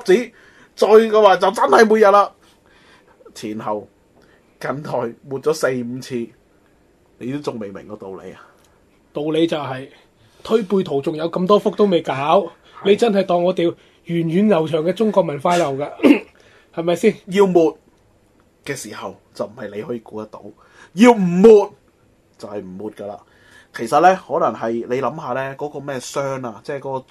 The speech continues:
Speaker 1: 強子對撞機，你會發覺而家突然間冇，冇嘅消息啊。因為點解呢？有一個更加轟動嘅神秘學就係話，可能佢嗰陣時搞嘅時候第一次，其實已經係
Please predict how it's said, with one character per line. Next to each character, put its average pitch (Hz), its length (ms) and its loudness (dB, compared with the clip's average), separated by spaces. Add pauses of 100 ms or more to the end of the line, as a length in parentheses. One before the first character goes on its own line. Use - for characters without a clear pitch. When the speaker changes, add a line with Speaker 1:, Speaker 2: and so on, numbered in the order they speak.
(180)
Speaker 1:
強 101 220 -14
子 120 100 -12
對 127 160 -8
撞 113 200 -10
機， 139 80 -10
你 135 60 -10
會 131 60 -12
發 127 120 -18
覺 123 80 -12
而 110 60 -10
家 117 100 -10
突 113 80 -12
然 104 60 -16
間 123 120 -14
冇， 107 100 -14 (160)
冇 107 220 -12
嘅 101 220 -16
消 127 200 -16
息 117 160 -16
啊。 101 140 -20 (640)
因 170 80 -12
為 139 80 -8
點 120 160 -10
解 107 160 -10
呢？ 117 160 -14 (380)
有 104 100 -18
一 117 40 -12
個 143 100 -8
更 113 260 -12
加 127 220 -14
轟 131 260 -14
動 104 160 -14
嘅 101 60 -18
神 104 180 -18
秘 - 60 -16
學 95 120 -18
就 - 120 -20
係 80 100 -20
話， 82 180 -20 (540)
可 139 160 -8
能 110 60 -16
佢 107 120 -12
嗰 123 80 -12
陣 123 80 -18
時 127 160 -16
搞 - 80 -16 (120)
嘅 113 100 -6
時 98 120 -20
候 87 60 -20
第 98 140 -20
一 110 60 -16
次， 92 320 -20 (600)
其 107 120 -20
實 104 140 -12
已 107 80 -12
經 123 120 -10
係 117 60 -10